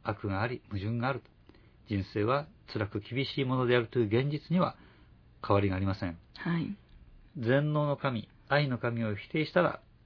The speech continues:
Speaker 1: 私の人生はもっと良くなるのでしょうか？あ、マリコさんどうですかね？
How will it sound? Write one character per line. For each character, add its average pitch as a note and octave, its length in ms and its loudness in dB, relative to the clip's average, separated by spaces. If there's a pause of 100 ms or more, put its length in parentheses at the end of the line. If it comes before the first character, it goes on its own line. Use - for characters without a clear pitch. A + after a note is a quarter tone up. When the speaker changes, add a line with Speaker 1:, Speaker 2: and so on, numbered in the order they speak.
(100)
Speaker 1:
私 G#2 360 -2
の G#2+ 120 2
人 G#2 200 -2
生 - 160 -4
は F2+ 100 0
も G2 160 0
っ D#3+ 100 -6
と D3 100 4
良 C3 160 8
く B2+ 120 -6
な A2 160 0
る A#2+ 80 2
の A2+ 100 4
で G#2 100 6
し - 100 -2
ょ G#2+ 40 4
う G2+ 40 2
か？ A2 400 2
あ、 G#2+ 140 0
マ A2 140 4
リ G2 60 6
コ E2+ 60 -4
さ F2 80 -4
ん F2+ 40 -4
ど F#2 80 0
う - 20 0
で F2 80 -2
す - 80 -12
か B2+ 80 -2
ね？ F3 140 -2